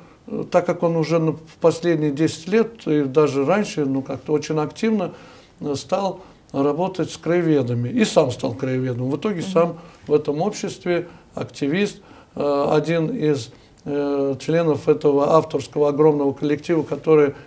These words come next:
Speaker 1: сегодня выпустил десятки книг про район. Вот это все Меньшов в этом составе, да? И, ну, как не воспользоваться?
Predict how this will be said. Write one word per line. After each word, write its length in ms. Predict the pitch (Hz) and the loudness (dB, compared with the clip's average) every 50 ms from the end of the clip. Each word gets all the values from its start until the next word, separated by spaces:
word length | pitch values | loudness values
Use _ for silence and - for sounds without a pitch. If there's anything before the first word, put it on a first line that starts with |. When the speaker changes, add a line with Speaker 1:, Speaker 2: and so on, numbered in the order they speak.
| - - - | -20 -20 -16
Speaker 1:
сегодня 480 | - - 151 151 160 170 160 147 147 | -4 -2 0 2 2 2 2 2 0
выпустил 520 | 139 139 160 156 160 156 123 - - - 143 | 2 2 0 0 -2 -6 -6 -4 -6 -6 -4
десятки 500 | 135 135 131 - - 170 - - - 131 | -4 -4 -4 0 0 -2 -2 -2 -8 -10
книг 360 | - 151 147 170 196 190 - | -6 -4 -4 -4 -4 -4 -2
про 160 | - 165 165 | 0 2 4
район. 380 | 165 170 165 160 165 160 156 160 - - - - - _ _ _ | 4 6 6 6 4 2 2 -2 -6 -20 -20 -20 -20 _ _ _
Вот 180 | - 135 - | -10 0 0
это 100 | 208 202 | 0 0
все 320 | - - - 160 143 131 127 - 151 - | 0 2 2 4 4 4 0 -4 -8 -8
Меньшов 420 | - 139 143 151 147 - 226 226 - | -8 -4 -2 -2 2 2 2 2 2
в 140 | - - | -2 -6
этом 200 | 170 165 - 160 | -6 -4 -4 -6
составе, 540 | - - - - - - - - - 123 123 123 | -8 -6 -10 -14 -14 -8 -10 -8 -8 -8 -10 -6
да? 260 | 135 165 202 233 226 - - - - - - - - - | -4 -2 -2 -2 -2 -6 -18 -20 -20 -20 -20 -20 -16 -8
И, 300 | - 156 156 151 147 143 | -2 0 2 2 2 4
ну, 280 | 139 139 135 135 147 160 | 2 2 2 0 -2 0
как 240 | 160 208 196 - - | 0 -2 -2 -2 -4
не 60 | 143 | -4
воспользоваться? 680 | 120 120 123 - - - 139 120 117 117 113 107 - | -4 -4 -6 -8 -8 -10 -10 -8 -8 -12 -14 -16 -18